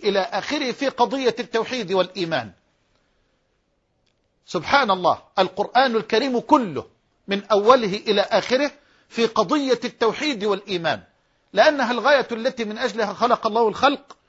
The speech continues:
وخلق الجنة والنار، وأنزل الكتب، وأرسل جميع الأنبياء والرسل. فالقرآن الكريم، قراءة القرآن بتدبر من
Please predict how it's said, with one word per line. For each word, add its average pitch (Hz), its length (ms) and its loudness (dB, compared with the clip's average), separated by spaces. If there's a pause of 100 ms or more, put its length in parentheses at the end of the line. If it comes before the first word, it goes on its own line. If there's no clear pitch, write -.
(460)
وخلق 233 460 4
الجنة 233 460 0
والنار، 208 520 0 (380)
وأنزل 214 560 0
الكتب، 277 460 -2 (480)
وأرسل 220 680 4
جميع 214 420 -2
الأنبياء 202 580 -2
والرسل. 160 400 -2 (500)
فالقرآن 214 640 2
الكريم، 262 500 -2 (560)
قراءة 233 460 4
القرآن 214 540 -2 (160)
بتدبر 214 840 4 (520)
من 220 200 0